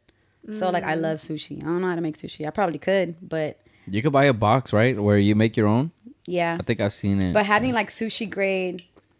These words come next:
Speaker 1: um, fish, I won't say it's hard to come by, but I'd rather go pay
Speaker 2: You know,
Speaker 1: for it at
Speaker 2: Nayeli
Speaker 1: restaurants.
Speaker 2: took me to go eat sushi for the first time, like, when I, like, a long time ago.
Speaker 1: Yeah.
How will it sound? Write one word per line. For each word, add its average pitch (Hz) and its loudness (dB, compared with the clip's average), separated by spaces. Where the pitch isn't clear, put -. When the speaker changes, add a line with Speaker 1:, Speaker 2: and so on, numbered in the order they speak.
Speaker 1:
um, 165 -8
fish, - -6
I 190 2
won't 220 4
say 196 2
it's 170 -2
hard 180 2
to 165 -4
come 180 -4
by, 185 -4
but 151 -6
I'd 156 -6
rather 143 -4
go 135 -8
pay 240 -8
Speaker 2:
You 254 -2
know, 247 -2
Speaker 1:
for 247 -4
it 254 -2
at 254 -2
Speaker 2:
Nayeli 208 2
Speaker 1:
restaurants. 269 -8
Speaker 2:
took 226 -6
me 247 -8
to 214 -4
go 202 -6
eat 214 -8
sushi 214 -12
for 214 -12
the 202 -10
first 196 -10
time, 214 -8
like, 180 -12
when 190 -10
I, 190 -8
like, 143 -16
a - -16
long 196 -6
time 202 -10
ago. 185 -2
Speaker 1:
Yeah. 170 -8